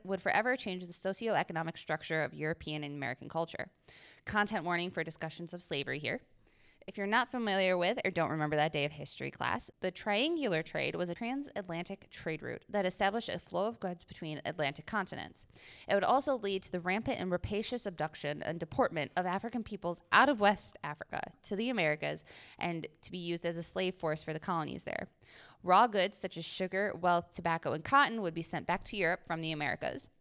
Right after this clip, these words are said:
and finished goods such as textiles and rum would be sent back to Africa.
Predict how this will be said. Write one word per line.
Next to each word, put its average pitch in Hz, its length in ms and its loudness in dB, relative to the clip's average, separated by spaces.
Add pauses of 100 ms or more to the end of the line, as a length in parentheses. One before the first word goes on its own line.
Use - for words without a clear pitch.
and 196 100 -2
finished 311 320 -2
goods 202 340 2
such - 200 -4
as 175 100 -4
textiles 185 540 0
and 180 180 -6
rum 233 380 4
would 185 100 -4
be 190 80 -6
sent 175 320 -4
back 165 200 -6
to - 140 2
Africa. - 420 4